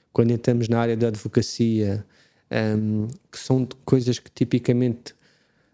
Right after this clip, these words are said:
necessitam de muita análise semântica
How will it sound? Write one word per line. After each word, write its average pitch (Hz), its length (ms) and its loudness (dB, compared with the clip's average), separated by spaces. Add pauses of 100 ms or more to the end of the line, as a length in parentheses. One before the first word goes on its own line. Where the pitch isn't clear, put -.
(140)
necessitam 127 680 2
de 120 60 2
muita 135 420 2
análise 117 400 2
semântica 113 840 0